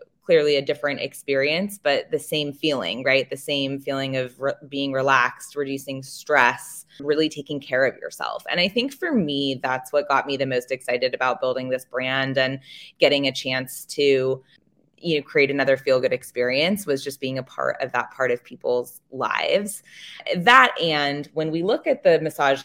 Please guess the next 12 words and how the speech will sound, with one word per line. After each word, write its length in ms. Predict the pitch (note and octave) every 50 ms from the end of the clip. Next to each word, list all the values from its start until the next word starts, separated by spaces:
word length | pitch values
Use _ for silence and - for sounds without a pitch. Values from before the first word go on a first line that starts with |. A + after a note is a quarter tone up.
| -
landscape, 480 | - C3+ C3 C3+ - - F2+ F2+ C3+ -
the 80 | - D3
way 160 | D#3 D3+ D#3+
that 100 | E3+ E3
we 140 | D#3+ E3 D#3
viewed 360 | C3 B2 C#3 C#3 C#3 C3+ C3+
Squeeze 680 | - - _ - C3+ B2 A#2+ B2 C3 C#3+ D#3 E3 - -
was, 600 | - C#3+ C#3+ D3+ C#3+ C#3+ D3 C#3+ C#3 C#3 C#3 C#3 -
on 240 | - - D3+ D3+
one 160 | D#3+ G3 G#3+ G#3+
end, 300 | G3+ G3 F#3+ F#3+ F#3+ F3+
there's 400 | E3+ E3 D3+ D3+ D3+ D3 -